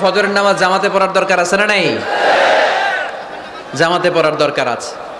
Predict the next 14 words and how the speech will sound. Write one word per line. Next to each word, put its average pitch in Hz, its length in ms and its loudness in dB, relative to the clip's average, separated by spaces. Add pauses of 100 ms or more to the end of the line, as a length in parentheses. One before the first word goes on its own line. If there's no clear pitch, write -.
(280)
এগুলো 202 200 2
আমাদের 220 200 2
খেয়াল 214 220 0
রাখা 196 240 0
দরকার। 147 360 0
অন্যকে 226 400 2
কষ্ট 226 260 0
দিয়ে 233 200 2
কিছু 226 260 -2
করা 190 220 2
যাবে 135 240 0
না। - 180 -8 (1080)
অনেকের 220 380 0
পরীক্ষা, 220 440 0